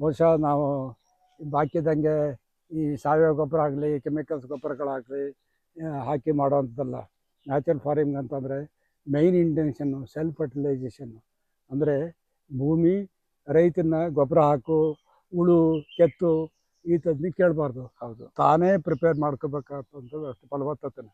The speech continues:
Speaker 1: ಫಲವತ್ತತೆನ ತಾನೇ ಪ್ರಿಪೇರ್ ಮಾಡ್ಕೋಬೇಕು. ಮತ್ತೆ ಇನ್ನೊಂದು ಸೆಲ್ಫ್ ಡಿಸೀಸ್ ಕಂಟ್ರೋಲು. ಯಾವ್ದಾದ್ರು ಕಾಯಿಲೆಗಳು ಬಂದ್ರೆ ತಾನೇ ಆ ಕಾಯಿಲೆನ ತಾನೇ ಕಡಿಮೆ ಮಾಡ್ಕೊಳ್ಳೋಂಥ ಕೆಪಾಸಿಟಿ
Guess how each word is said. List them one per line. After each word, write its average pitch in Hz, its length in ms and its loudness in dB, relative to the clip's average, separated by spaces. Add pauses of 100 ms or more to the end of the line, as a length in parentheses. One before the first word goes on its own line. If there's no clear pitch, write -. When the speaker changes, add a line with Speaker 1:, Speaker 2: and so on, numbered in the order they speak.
(400)
Speaker 1:
ಫಲವತ್ತತೆನ 156 600 -4
ತಾನೇ 143 320 -4
ಪ್ರಿಪೇರ್ 143 320 -6
ಮಾಡ್ಕೋಬೇಕು. 123 600 -12 (540)
ಮತ್ತೆ 147 280 4
ಇನ್ನೊಂದು 156 640 0 (460)
ಸೆಲ್ಫ್ 175 360 -2
ಡಿಸೀಸ್ 151 380 -2
ಕಂಟ್ರೋಲು. 117 520 -10 (540)
ಯಾವ್ದಾದ್ರು 147 360 -2
ಕಾಯಿಲೆಗಳು 151 420 2
ಬಂದ್ರೆ 139 480 -6 (500)
ತಾನೇ 175 480 2 (120)
ಆ 147 240 -4
ಕಾಯಿಲೆನ 156 420 -2
ತಾನೇ 151 420 -2
ಕಡಿಮೆ 147 280 -2
ಮಾಡ್ಕೊಳ್ಳೋಂಥ 160 640 -2 (640)
ಕೆಪಾಸಿಟಿ 165 760 -2